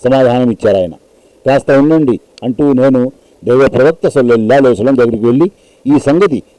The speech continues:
తెలియజేశాను. అందుకు ఆయన, "రమ్మను, ఆయనపై ఒక ఆపద వచ్చి పడుతుందని,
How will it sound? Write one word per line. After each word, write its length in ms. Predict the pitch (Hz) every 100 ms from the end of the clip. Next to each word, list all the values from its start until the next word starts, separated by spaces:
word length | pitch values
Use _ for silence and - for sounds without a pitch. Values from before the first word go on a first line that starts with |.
| 117
తెలియజేశాను. 640 | 117 113 101 95 76 - _ _ _
అందుకు 260 | 117 160 160
ఆయన, 360 | 147 131 131 165 _ _ _ _ - - - _ _ _ _ _ -
"రమ్మను, 400 | 127 165 160 113 _ _ _ _ -
ఆయనపై 560 | 120 143 147 147 170 196 _ _ -
ఒక 100 | 127
ఆపద 480 | 139 107 143 180 180
వచ్చి 220 | 127 -
పడుతుందని, 640 | 135 113 120 156 147 135 131